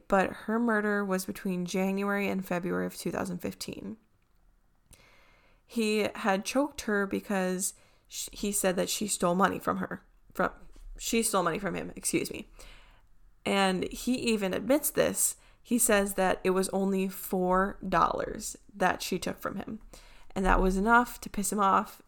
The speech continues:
and choke her out. So he took her to where they were staying and just kind of waited for her to wake up because he knew that she wasn't actually dead.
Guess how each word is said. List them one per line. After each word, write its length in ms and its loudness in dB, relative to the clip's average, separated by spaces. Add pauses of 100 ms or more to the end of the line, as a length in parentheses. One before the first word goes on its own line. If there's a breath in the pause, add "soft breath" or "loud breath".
and 540 -2 (360)
choke 300 0
her 240 -2
out. 380 -4 (680 soft breath)
So 220 0
he 160 0
took 300 -2
her 500 2
to 160 -2
where 220 4
they 120 2
were 140 2
staying 720 0
and 480 0
just 240 -4
kind 220 -4
of 300 0
waited 380 2
for 200 -6
her 180 0
to 80 -2
wake 220 0
up 320 0
because 440 -2 (520 soft breath)
he 200 0
knew 320 4
that 380 2
she 220 -6
wasn't 260 -2
actually 220 -2
dead. 240 2